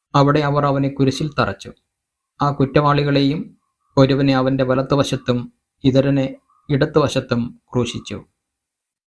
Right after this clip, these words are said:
യേശു പറഞ്ഞു, "പിതാവേ, അവരോട് ക്ഷമിക്കണമേ, അവർ ചെയ്യുന്നതെന്തെന്ന് അവർ അറിയുന്നില്ല." അവന്റെ വസ്ത്രങ്ങൾ ഭാഗിച്ചെടുക്കാൻ അവർ കുറിയിട്ടു. ജനം നോക്കി നിന്നു. പ്രമാണികളാകട്ടെ അവനെ പരിഹസിച്ചു പറഞ്ഞു,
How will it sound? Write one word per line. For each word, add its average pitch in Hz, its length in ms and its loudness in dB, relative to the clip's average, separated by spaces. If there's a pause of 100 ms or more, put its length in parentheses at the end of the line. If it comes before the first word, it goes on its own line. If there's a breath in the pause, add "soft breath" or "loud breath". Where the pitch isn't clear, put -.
(120)
യേശു 170 280 4
പറഞ്ഞു, 131 400 0 (400)
"പിതാവേ, 143 640 2
അവരോട് 143 460 0
ക്ഷമിക്കണമേ, 135 680 0 (360)
അവർ 131 240 2
ചെയ്യുന്നതെന്തെന്ന് 135 1200 0
അവർ 123 360 0
അറിയുന്നില്ല." 123 640 0 (1160)
അവന്റെ 190 280 2
വസ്ത്രങ്ങൾ 175 600 -2
ഭാഗിച്ചെടുക്കാൻ 160 680 0
അവർ 131 160 0
കുറിയിട്ടു. 127 600 -4 (720)
ജനം 131 340 4
നോക്കി 143 300 0
നിന്നു. 107 400 -4 (800)
പ്രമാണികളാകട്ടെ 139 800 2
അവനെ 131 220 2
പരിഹസിച്ചു 127 560 -4
പറഞ്ഞു, 117 320 -6